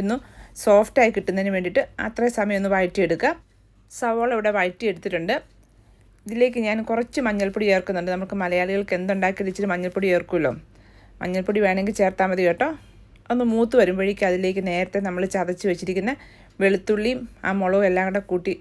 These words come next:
ചതച്ച് വെച്ചിരിക്കുന്നത് ഇതിലേക്ക് ചേർത്ത് കൊടുത്ത് നന്നായിട്ട് വഴറ്റിയെടുക്കുക. കുറച്ച് സമയം ഒന്ന് വഴറ്റിയെടുക്കണം. ആ വെളുത്തുള്ളിയുടെ ആ പച്ചച്ചുവ ഒന്ന് പോകുന്നതിന് വേണ്ടിയിട്ട് നന്നായിട്ടൊന്ന്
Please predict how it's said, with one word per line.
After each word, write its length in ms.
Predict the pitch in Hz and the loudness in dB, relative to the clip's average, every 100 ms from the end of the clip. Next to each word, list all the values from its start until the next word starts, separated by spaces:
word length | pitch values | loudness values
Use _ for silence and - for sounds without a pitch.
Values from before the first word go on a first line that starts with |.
| - - - | -10 -8 -2
ചതച്ച് 300 | 185 185 185 | 0 0 -2
വെച്ചിരിക്കുന്നത് 400 | 180 170 165 185 | -4 -2 -2 -2
ഇതിലേക്ക് 300 | 175 180 180 190 | 0 -2 -2 0
ചേർത്ത് 260 | 175 180 190 | 0 0 -4
കൊടുത്ത് 180 | 175 202 | -2 -2
നന്നായിട്ട് 420 | 190 175 196 190 180 | -4 -4 -4 -2 0
വഴറ്റിയെടുക്കുക. 540 | 165 165 180 160 151 247 | 0 0 -2 -4 -2 -4
കുറച്ച് 200 | 220 220 220 | -4 -4 -4
സമയം 200 | 226 202 | -2 -2
ഒന്ന് 100 | 196 | 0
വഴറ്റിയെടുക്കണം. 460 | 190 180 180 175 175 | 0 -2 -2 -2 -2
ആ 40 | 180 180 175 | -4 -4 -2
വെളുത്തുള്ളിയുടെ 500 | 180 - 196 196 190 180 | -2 -2 -2 0 0 0
ആ 20 | 180 | -4
പച്ചച്ചുവ 440 | 175 - 180 190 190 | -6 -10 -6 -2 -2
ഒന്ന് 100 | 175 170 | -2 -2
പോകുന്നതിന് 320 | 170 180 180 | -2 -2 -4
വേണ്ടിയിട്ട് 280 | 165 165 254 320 - - - - - - | -4 -2 0 0 -4 -20 -20 -20 -20 -8
നന്നായിട്ടൊന്ന് 580 | 196 196 214 226 214 185 | -4 -2 0 0 0 -2